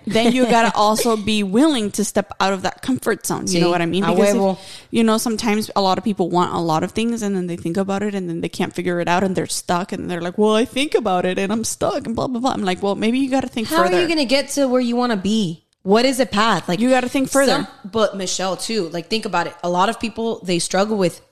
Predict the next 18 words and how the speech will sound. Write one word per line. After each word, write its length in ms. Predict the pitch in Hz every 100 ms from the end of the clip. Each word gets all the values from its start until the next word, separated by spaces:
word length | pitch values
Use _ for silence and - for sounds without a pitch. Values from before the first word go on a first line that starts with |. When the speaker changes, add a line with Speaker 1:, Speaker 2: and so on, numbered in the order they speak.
| _ _ _
Speaker 2:
under-, 300 | 202 214 208 -
or 360 | 185 185 170 165 - _
not 160 | 233 302
understanding. 720 | 294 208 196 202 233 285 233
They 100 | 196
know 160 | 190 233
where 100 | 277
they 100 | 262
wanna 240 | 233 196
go, 500 | 175 185 240 277 - -
but 120 | 185
they 80 | 196
don't 100 | 208
know 100 | 208 175 180
how 120 | 196
to 80 | 175
get 260 | 175 185
there. 220 | 147 139